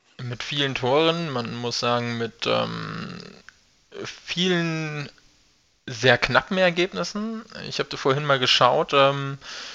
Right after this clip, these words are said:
wir haben fünfmal Penalty-Schießen, fünfmal, äh, sechsmal ging's in die Overtime. Letztes Jahr hat mich überrascht, bin ich ehrlich, ähm, das Ganze innerhalb der ersten vier Spiele tatsächlich fast identisch,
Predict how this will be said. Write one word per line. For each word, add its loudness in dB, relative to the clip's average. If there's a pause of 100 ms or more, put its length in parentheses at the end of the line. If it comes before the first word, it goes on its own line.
(300)
wir 2
haben 2
fünfmal 0
Penalty-Schießen, -2
fünfmal, 0
äh, -2
sechsmal 0
ging's -4
in -6
die -2
Overtime. 2 (680)
Letztes -4
Jahr 8 (240)
hat 0
mich -4
überrascht, 2
bin -2
ich -8
ehrlich, -6
ähm, -2 (380)
das -2
Ganze 0
innerhalb 2
der -2
ersten -2
vier -4
Spiele -4
tatsächlich -2 (520)
fast 2
identisch, 0